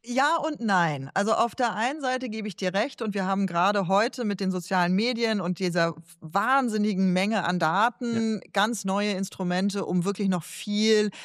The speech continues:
Speaker 1: mehr und viel früher etwas zu erkennen.
Speaker 2: Ja.
Speaker 1: Aber wir sind wieder bei dem, was du eben gesagt hast. Eine Trendanalyse ist ja letztendlich eine Prognose des Jetzt in die Zukunft. Und da
Speaker 2: Mhm.
Speaker 1: denke ich mir immer, pff,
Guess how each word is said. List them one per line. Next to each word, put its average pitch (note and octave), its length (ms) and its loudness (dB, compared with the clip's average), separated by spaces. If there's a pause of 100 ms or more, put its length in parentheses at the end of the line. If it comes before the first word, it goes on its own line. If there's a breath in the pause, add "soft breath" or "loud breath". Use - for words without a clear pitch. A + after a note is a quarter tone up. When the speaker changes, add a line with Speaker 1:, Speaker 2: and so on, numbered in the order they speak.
(260 loud breath)
Speaker 1:
mehr F#3+ 420 2
und G3+ 160 -2
viel G3 220 -2
früher F#3+ 460 2
etwas D3 260 -6
zu - 80 -8
erkennen. D3 320 -6
Speaker 2:
Ja. C3 60 2
Speaker 1:
Aber A3 240 0
wir G3+ 80 -2
sind G#3 160 -2
wieder G#3 160 -4
bei F3 140 -2
dem, F#3 180 -2
was E3 120 -6
du F4 200 -2
eben F3+ 260 0
gesagt D#3 360 -4
hast. F#3 220 -2 (380 loud breath)
Eine G3+ 100 2
Trendanalyse G#3+ 880 0
ist A#3 140 -2
ja A3+ 60 2
letztendlich G#3 640 -2
eine G#3 80 0
Prognose A3 720 4
des F#3+ 420 0
Jetzt G#3 540 -2
in A3+ 160 0
die A3 120 0
Zukunft. F3 500 -2
Und F3+ 60 2
da F#3+ 60 4
Speaker 2:
Mhm. F#3 40 0
Speaker 1:
denke A3+ 160 0
ich A3 80 0
mir A3+ 80 2
immer, G#3 200 2
pff, - 280 -8